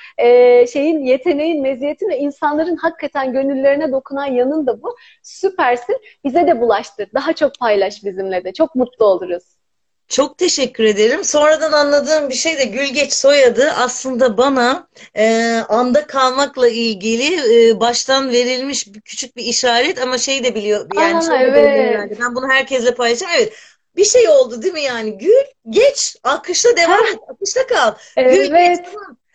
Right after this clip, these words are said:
Speaker 2: Kişisel alma. Gül, geç, geç hadi tamam, hadi, hadi,
Speaker 1: Evet.
Speaker 2: tamam. E, bunu da ama insan bazı şeyleri de yani çok sonra duyabiliyor. E, kendisine, mesela sen burada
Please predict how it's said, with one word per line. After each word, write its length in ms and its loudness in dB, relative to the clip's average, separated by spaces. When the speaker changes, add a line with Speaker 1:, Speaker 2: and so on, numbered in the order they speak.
Speaker 2:
Kişisel 480 -2
alma. 400 -2
Gül, 180 2
geç, 420 0
geç 300 -8
hadi 160 -6
tamam, 300 -10
hadi, 100 4
hadi, 140 0
Speaker 1:
Evet. 160 -4
Speaker 2:
tamam. 240 -14
E, 120 0
bunu 200 -4
da 100 0
ama 160 -2
insan 420 -4
bazı 300 -2
şeyleri 500 -4
de 60 2
yani 340 -2
çok 240 -4
sonra 320 0
duyabiliyor. 760 0
E, 180 -6
kendisine, 420 0
mesela 320 0
sen 180 -2
burada 100 2